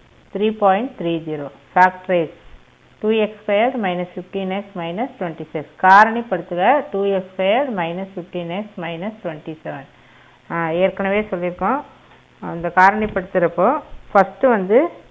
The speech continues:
இந்த ஏவையும் சியையும் multiply பண்ணணும். So, ஏசி இந்த மாதிரி போட்டுக்க. ஏவையும் சியும் multiply பண்ண என்ன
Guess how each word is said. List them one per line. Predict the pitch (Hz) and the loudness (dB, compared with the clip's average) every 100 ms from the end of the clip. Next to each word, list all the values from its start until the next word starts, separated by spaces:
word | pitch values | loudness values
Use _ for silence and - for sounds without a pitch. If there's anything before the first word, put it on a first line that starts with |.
| - _ _ _ _ _ _ - | -20 _ _ _ _ _ _ -8
இந்த | 180 | -2
ஏவையும் | 180 180 196 226 226 214 214 320 330 | 0 2 4 4 4 2 0 -2 -4
சியையும் | 196 190 190 185 247 359 - - _ _ _ - _ - 165 165 | -2 0 0 0 -2 -4 -10 -20 _ _ _ -20 _ -10 -2 2
multiply | 175 175 180 165 147 - | 2 0 -2 0 0 -2
பண்ணணும். | 139 151 - - - _ _ - _ _ _ _ _ - | -8 -10 -18 -20 -20 _ _ -20 _ _ _ _ _ -2
So, | 180 175 175 | 0 0 0
ஏசி | 180 196 208 196 - - 180 143 - _ - - - - - 180 | 0 2 2 0 -10 -6 -4 -4 -10 _ -18 -16 -18 -20 -18 -10
இந்த | 170 | -2
மாதிரி | 175 180 175 | 2 2 0
போட்டுக்க. | 156 156 147 151 226 285 - _ _ _ - - - - _ - - - - - - 190 196 | -4 -4 -2 0 -2 -4 -14 _ _ _ -14 -14 -16 -20 _ -12 -12 -12 -14 -16 -14 -2 2
ஏவையும் | 208 214 220 214 | 4 4 2 0
சியும் | 202 202 214 | -2 0 0
multiply | 190 190 202 208 202 | -2 -2 -2 0 0
பண்ண | 190 196 | 0 0
என்ன | 185 | 0